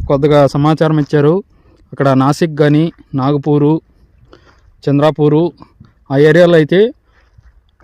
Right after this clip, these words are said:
టమాటా ప్లాంటేషన్ ఆపేశారని చెప్పారు. అదేవిధంగా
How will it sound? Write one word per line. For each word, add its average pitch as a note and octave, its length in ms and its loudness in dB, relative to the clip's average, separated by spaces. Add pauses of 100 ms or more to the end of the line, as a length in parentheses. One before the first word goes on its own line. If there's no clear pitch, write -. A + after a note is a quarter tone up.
(120)
టమాటా E3 420 0
ప్లాంటేషన్ D#3+ 560 -2
ఆపేశారని D3 680 -2
చెప్పారు. C3 480 -6 (180)
అదేవిధంగా F#3+ 680 -4